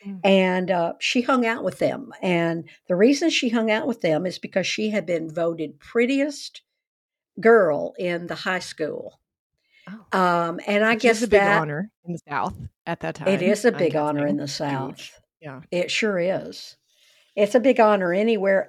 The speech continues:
Speaker 2: I guess, if, if that's your, what you're
Speaker 1: Important to you, yeah.
Speaker 2: putting out there.
Speaker 1: Yeah,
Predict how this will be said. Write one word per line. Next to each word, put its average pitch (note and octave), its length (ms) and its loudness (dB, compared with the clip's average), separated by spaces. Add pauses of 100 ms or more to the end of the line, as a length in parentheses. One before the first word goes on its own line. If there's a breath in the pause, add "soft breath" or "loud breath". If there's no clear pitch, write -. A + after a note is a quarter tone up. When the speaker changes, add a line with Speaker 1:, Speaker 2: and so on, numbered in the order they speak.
Speaker 2:
I F3 160 -2
guess, F#3 580 0
if, - 220 -18
if F#3 220 -4
that's - 380 -4
your, G3 260 -4
what G3+ 240 -2
you're F#3 240 -6
Speaker 1:
Important F3 500 -14 (120)
to - 120 -20
you, B2 120 -16 (120)
yeah. E3 140 -14 (100)
Speaker 2:
putting B3+ 280 2
out A3+ 320 -2
there. D#3+ 400 -6 (200)
Speaker 1:
Yeah, E3+ 240 -14